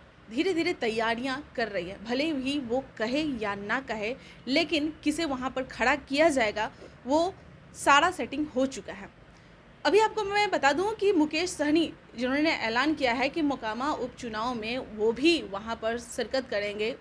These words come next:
उनके भी लोग वहां पे खड़ा होंगे, लेकिन अनंत सिंह की वाइफ, जिनका कहा जा रहा है कि आरजेडी से टिकट उन्हीं को मिलेगा, तो अब आरजेडी से टिकट उनको मिलेगा और मुकेश सहनी भी वहां पर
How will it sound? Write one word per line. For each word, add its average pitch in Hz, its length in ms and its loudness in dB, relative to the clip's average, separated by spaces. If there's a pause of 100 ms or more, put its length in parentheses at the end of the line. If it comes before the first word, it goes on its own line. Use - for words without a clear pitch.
उनके 214 220 -6
भी 240 140 -4
लोग 262 260 2
वहां 262 160 -2
पे 214 120 -8
खड़ा - 220 -6
होंगे, 202 340 -10 (680)
लेकिन 320 420 4 (480)
अनंत 302 280 4
सिंह 302 240 4
की 302 200 2
वाइफ, 233 400 -2 (280)
जिनका 240 280 -2
कहा 240 200 -4
जा 240 140 0
रहा 226 140 -4
है 233 100 0
कि 277 100 -4
आरजेडी 247 540 2
से 285 320 2
टिकट 262 280 -2 (160)
उन्हीं 247 280 0
को 311 160 -2
मिलेगा, 156 420 -6 (680)
तो 302 60 2
अब 311 380 6 (100)
आरजेडी 294 640 6
से 349 220 2
टिकट 311 320 0
उनको 285 280 0
मिलेगा 277 380 6
और 269 140 6
मुकेश 277 400 2
सहनी 277 460 4
भी 302 220 4
वहां 277 280 2
पर 277 440 4